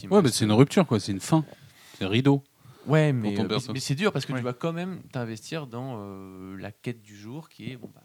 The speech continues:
Speaker 1: vous allez faire ça,
Speaker 3: Mais ton
Speaker 1: ok,
Speaker 3: perso
Speaker 1: on va
Speaker 3: doit
Speaker 1: faire
Speaker 3: co-,
Speaker 1: ça.
Speaker 3: ouais.
Speaker 2: Mais après, par exemple,
Speaker 3: Mais, mais
Speaker 2: euh, dans le chaos, c'est, sans chaos, c'est chaos, hein, donc, euh, si d'un coup, euh,
Speaker 1: Ouais, mais c'est chaos à
Speaker 2: t'exploses,
Speaker 1: tous les
Speaker 2: tu vois,
Speaker 1: niveaux, mais c'est chaos à tous les
Speaker 2: t'es
Speaker 1: niveaux,
Speaker 2: exalté,
Speaker 1: c'est
Speaker 2: t'exploses, t'es galvanisé par ce que t'as appris avec Classis et tu dis, bah, moi, je m'en fous, euh, des...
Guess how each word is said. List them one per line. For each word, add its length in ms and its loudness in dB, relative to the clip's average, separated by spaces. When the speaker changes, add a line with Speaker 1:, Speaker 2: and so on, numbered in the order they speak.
Speaker 1:
vous 80 -20
allez 100 -20
faire 140 -18
ça, 140 -20
Speaker 3:
Mais 40 -6
ton 120 0
Speaker 1:
ok, 40 4
Speaker 3:
perso 240 4
Speaker 1:
on 40 8
va 60 4
Speaker 3:
doit 100 8
Speaker 1:
faire 80 -6
Speaker 3:
co-, 60 -8
Speaker 1:
ça. 80 -14
Speaker 3:
ouais. 100 0
Speaker 2:
Mais 60 8
après, 220 8
par 180 2
exemple, 260 8
Speaker 3:
Mais, 120 12
mais 60 12
Speaker 2:
euh, 200 8
dans 100 4
le 60 4
chaos, 240 12
c'est, 240 2
sans 200 0
chaos, 200 2
c'est 160 -2
chaos, 320 8
hein, 80 8
donc, 260 0
euh, 360 0
si 180 -4
d'un 160 4
coup, 260 4
euh, 60 6
Speaker 1:
Ouais, 140 2
mais 80 2
c'est 100 2
chaos 160 12
à 20 12
Speaker 2:
t'exploses, 140 12
Speaker 1:
tous 80 12
les 60 12
Speaker 2:
tu 60 8
vois, 120 10
Speaker 1:
niveaux, 180 6
mais 80 -2
c'est 120 -4
chaos 120 -2
à 60 0
tous 140 -10
les 80 -10
Speaker 2:
t'es 60 -10
Speaker 1:
niveaux, 180 4
Speaker 2:
exalté, 340 -2
Speaker 1:
c'est 80 -6
Speaker 2:
t'exploses, 500 -4
t'es 120 -10
galvanisé 560 2
par 240 -2
ce 80 -16
que 60 -12
t'as 160 -2
appris 260 -6
avec 260 -6
Classis 460 -8
et 440 -4
tu 160 -18
dis, 160 -10
bah, 240 -6
moi, 400 2
je 140 -10
m'en 140 -4
fous, 420 -2
euh, 480 -4
des... 560 -8